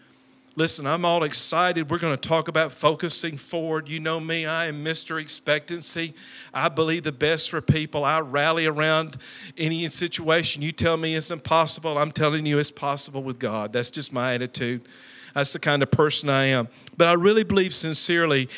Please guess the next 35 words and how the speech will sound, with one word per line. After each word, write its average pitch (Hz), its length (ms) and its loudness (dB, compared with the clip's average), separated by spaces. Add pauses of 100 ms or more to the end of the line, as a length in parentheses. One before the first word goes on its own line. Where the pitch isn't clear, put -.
(120)
as 156 200 2
Rocky, 160 520 2 (160)
the 147 80 2
Apostle 147 440 -2
Rocky 147 380 0
said, 147 280 2 (460)
<laughs> - 460 -4
life's 220 400 6
hard, 254 500 2 (360)
life's 196 360 4
tough, 226 560 0 (340)
and 160 120 2
life 190 280 4
hits 220 360 2
very 196 320 0
hard. 156 380 0 (180)
And 156 100 -2
there's 208 200 2
the 208 100 -2
curse 220 380 2
of 208 60 -6
this 214 220 2
world. 202 380 0 (380)
But 185 160 4
I'm 196 160 2
telling 214 340 2
you, 202 220 -2 (180)
if 175 220 -2
you'll 214 160 4
forgive, 190 760 2 (480)
if 165 260 -2
you'll 196 160 0
forget 190 540 0
and 156 160 -4
forgive 180 720 2